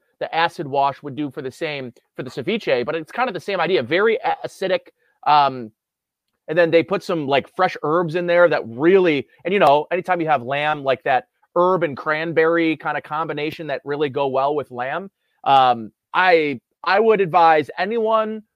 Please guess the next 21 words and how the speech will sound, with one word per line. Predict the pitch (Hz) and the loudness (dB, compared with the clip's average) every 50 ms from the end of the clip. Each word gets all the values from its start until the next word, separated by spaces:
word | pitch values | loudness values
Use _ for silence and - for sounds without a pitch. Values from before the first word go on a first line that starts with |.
| _ _ | _ _
who's | - 180 165 151 | -4 -4 -4 -4
considered | - - 170 147 127 - - 202 202 226 240 262 | -4 -10 -10 -10 -10 -12 -6 -4 -2 2 4 6
it | 269 262 - - _ _ _ _ _ _ _ _ | 4 4 4 -2 _ _ _ _ _ _ _ _
to | - 165 | -12 -6
just | 160 226 - - | -6 -6 -6 -6
wait, | 160 131 139 190 202 208 202 _ _ - 139 | -12 -6 -2 -2 -2 -2 -4 _ _ -8 -2
go | 196 226 254 | 0 2 2
to | 254 220 | 2 2
an | 180 - _ - | 0 -2 _ -6
Oliver's | 160 165 175 190 208 208 165 185 180 180 160 - | -2 0 0 2 0 0 -2 -2 -4 -4 -6 -6
here | 185 185 185 180 | -6 -4 -4 -4
in | 170 | -4
the | 160 | -6
city, | - - - 175 165 170 165 160 165 160 _ _ _ - | -12 -10 -8 -4 -2 0 0 0 -2 -4 _ _ _ -2
go | - 202 220 | 2 4 4
to | 240 | 4
the | 208 185 | 2 -2
Little | 151 143 - 180 202 180 | -2 -2 -2 -2 -2 -2
Club | - - - 175 175 180 180 175 156 185 | -4 -6 -2 0 2 4 2 2 0 -2
on | - 147 143 143 | -2 -2 -2 -2
Hurdle. | 147 - 180 185 185 175 180 170 165 160 156 147 _ | -6 -8 -8 -6 -4 0 0 2 2 0 0 -4 _